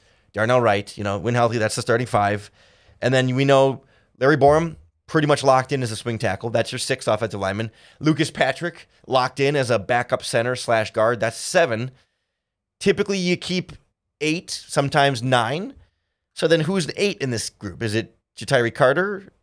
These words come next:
Is it, is it Alex Leatherwood? As, you know, we say, "Screw it, we'll play Borom or Patrick if we need a backup, but we'll keep Leatherwood just to keep developing him 'cause we still believe him." I didn't mention Aviante Collins, who was the, the fifth man of this backup offensive line.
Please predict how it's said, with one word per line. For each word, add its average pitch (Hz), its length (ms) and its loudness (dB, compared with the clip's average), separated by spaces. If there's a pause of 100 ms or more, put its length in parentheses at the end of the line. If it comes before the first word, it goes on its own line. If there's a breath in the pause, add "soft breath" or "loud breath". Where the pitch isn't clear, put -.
Is 113 180 -4
it, 135 200 -2
is 131 140 2
it - 120 0
Alex 170 260 4
Leatherwood? 190 380 4
As, 139 260 0
you 139 120 -4
know, 147 80 0
we 147 80 -8
say, 143 180 0
"Screw 151 240 -2
it, 143 160 -2 (180 soft breath)
we'll 120 120 -2
play 156 200 4
Borom 139 360 2
or 131 60 0
Patrick 135 360 -2
if 120 80 -6
we 107 100 -6
need 113 140 -4
a 104 40 0
backup, 113 440 -2
but - 240 -12 (260)
we'll 117 120 -6
keep - 260 -10
Leatherwood 113 360 -2
just 107 120 -8
to 107 60 -6
keep - 260 -14
developing 110 400 -4
him 127 80 -4
'cause 117 160 -6
we 98 80 -8
still 92 160 -6
believe 107 180 -6
him." 151 220 -6 (300 soft breath)
I 139 100 2
didn't 175 240 -2
mention 175 280 0
Aviante 131 520 0
Collins, 120 640 -2 (240 soft breath)
who - 80 -10
was 117 220 -2
the, 117 200 0
the - 80 -4
fifth 180 240 -2
man 120 220 -2
of 107 80 -4
this 101 80 -10
backup 104 380 -2
offensive 98 360 -4
line. 98 280 -2